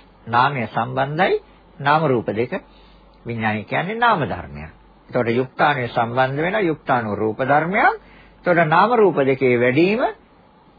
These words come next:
පටන් ගන්නවා. හැබැයි ඒක හටගත්තේ විඥානයේ ඵලයක් හැටියට. ආයශනයෙන් හේතුවක් වුණාද? ආයශනයෙන් හේතුවක් වෙනවා. මොකටද?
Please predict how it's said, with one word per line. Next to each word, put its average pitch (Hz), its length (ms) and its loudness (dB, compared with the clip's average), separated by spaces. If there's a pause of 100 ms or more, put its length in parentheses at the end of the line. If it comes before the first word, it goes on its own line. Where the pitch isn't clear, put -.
(180)
පටන් 151 260 0
ගන්නවා. 117 420 -2 (160)
හැබැයි 185 480 0 (720)
ඒක 135 160 -2 (140)
හටගත්තේ 135 800 -2
විඥානයේ 185 680 -4
ඵලයක් 262 380 -2
හැටියට. 170 380 -8 (640)
ආයශනයෙන් 135 520 -2
හේතුවක් 131 420 -4
වුණාද? 185 300 -8 (1080)
ආයශනයෙන් 180 600 -6
හේතුවක් 107 460 -6
වෙනවා. 101 240 -14
මොකටද? 165 340 -6